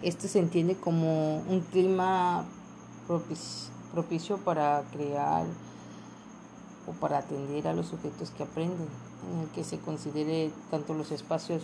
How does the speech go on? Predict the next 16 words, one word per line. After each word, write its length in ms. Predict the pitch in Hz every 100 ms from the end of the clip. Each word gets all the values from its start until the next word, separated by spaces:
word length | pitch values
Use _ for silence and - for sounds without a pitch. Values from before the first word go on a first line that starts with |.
| -
físicos 500 | 175 202 - 214 - - - - - - -
o 80 | 170
virtuales 500 | 160 160 - 165 170
como 220 | - 185
las 120 | 175 170
condiciones 600 | 170 156 143 156 156 160
que 100 | 170
estimulan 540 | 165 156 151 151 165
las 160 | 165 170
actividades 580 | - 160 151 151 151 151 - - -
de 60 |
pensamiento 640 | 151 165 160 143 147 147 165
de 180 | 151
dicho 160 | 143 -
sujeto. 440 | - 165 202 - 170 - - - - - - - - - -
Eh, 300 | 175 165 156